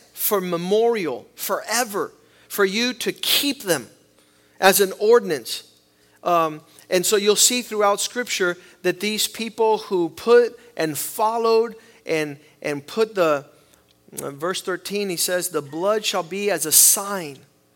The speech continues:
on the houses when you are there. When I see the blood, I will pass over, and no plague shall destroy you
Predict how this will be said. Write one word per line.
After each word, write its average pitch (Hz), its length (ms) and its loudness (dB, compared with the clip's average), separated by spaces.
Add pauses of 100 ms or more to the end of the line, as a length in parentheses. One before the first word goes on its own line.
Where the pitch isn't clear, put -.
(200)
on 147 160 -4
the 143 80 0
houses 202 600 -2
when 147 160 -6
you 190 120 -6
are 190 80 -2
there. 180 340 -2 (220)
When 160 200 0
I 208 160 2
see 240 320 2
the 220 120 0
blood, 202 360 -2
I 196 220 0
will 202 200 0
pass - 580 -2
over, 226 400 0 (480)
and 170 340 -4
no 247 260 4
plague 233 640 2
shall 185 240 0
destroy 214 520 -2
you 160 300 -6